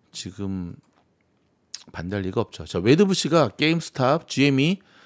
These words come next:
자, 목표가 하향 리포트 냈습니다. 오늘 웨드부시가 게임스탑에 대한 부정적 전망을 내놨는데요.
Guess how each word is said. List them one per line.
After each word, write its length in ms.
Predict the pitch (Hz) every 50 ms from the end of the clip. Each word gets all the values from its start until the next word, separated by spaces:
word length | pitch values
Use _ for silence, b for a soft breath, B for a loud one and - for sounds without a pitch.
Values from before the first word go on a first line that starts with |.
| b b b b b b b
자, 120 | - -
목표가 460 | 98 120 151 - - 175 - - 170
하향 320 | 147 - - 214 220 214 202
리포트 380 | 165 135 - 143 131 - 139
냈습니다. 760 | 117 110 98 - - 101 98 98 98 127 123 110 90 80 73 73 76 _ _ _ _ _ _ _ B B B B B B B B B B B B B
오늘 180 | 117 131 143 127
웨드부시가 580 | 123 139 175 170 170 156 - 143 117 123 120
게임스탑에 500 | 110 - 143 151 151 - - 170 151 139 123
대한 120 | 131 123
부정적 400 | - - 120 160 160 139 143 120
전망을 380 | - - 101 104 104 104 104 98
내놨는데요. 760 | 90 87 92 92 90 85 80 78 80 82 82 104 113 92 73